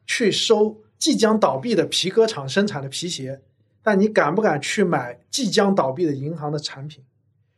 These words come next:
所以银行必须要稳定的赚钱才能够运行，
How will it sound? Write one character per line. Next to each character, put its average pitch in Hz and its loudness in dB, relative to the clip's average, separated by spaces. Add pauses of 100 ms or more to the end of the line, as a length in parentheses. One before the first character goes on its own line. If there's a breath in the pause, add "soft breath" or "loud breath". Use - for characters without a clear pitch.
(160)
所 277 4
以 285 6
银 294 4
行 285 0
必 339 2
须 285 -2
要 294 4
稳 160 2
定 294 2
的 180 2
赚 180 0
钱 147 -10 (600)
才 160 -8
能 185 -2
够 165 -6
运 156 -10
行， - -14